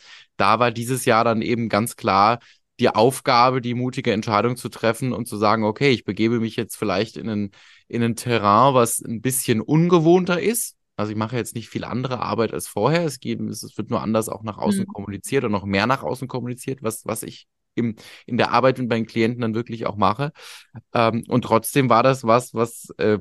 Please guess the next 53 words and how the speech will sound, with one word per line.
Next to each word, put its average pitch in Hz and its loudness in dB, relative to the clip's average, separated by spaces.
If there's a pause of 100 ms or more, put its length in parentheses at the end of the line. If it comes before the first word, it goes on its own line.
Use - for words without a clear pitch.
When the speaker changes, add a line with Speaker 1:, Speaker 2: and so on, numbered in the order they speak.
(380)
Speaker 1:
eben 131 2
ein 120 2
neues 135 4
Kapitel 117 -4
auch 139 -2
einfach 165 -4 (340)
darstellt. 135 2
Und 123 -2
das 117 -2
ist 131 -8
ja 131 2
auch 113 0
was, 113 4 (560)
wenn 113 2
man 107 4
ein 101 0
funktionierendes 135 -2
Kapitel 131 -8
verlässt, 117 -2
was 117 -6
auch - -10
immer 120 -4
viel 127 -6
Mut 156 -2 (200)
erfordert. 92 -2
Und, - -10
Speaker 2:
Ja. 95 2
Speaker 1:
ähm, 92 -2 (400)
ja, - 0 (140)
das, - 0
äh, 104 0
bin 113 -6
ich 127 -2
aber 113 2
sehr 101 2
dankbar 101 0
dafür, 107 -4
diese 107 -4
Entscheidung 101 -2
getroffen 98 -6
zu 113 0
haben. 117 4
Und 101 -2
das, - -2
denke 139 0
ich - -10
mal, 120 4
findet 139 -2
auch 120 -2
mit 120 -8
dem 113 -2
Podcast 123 -6
jetzt 117 -4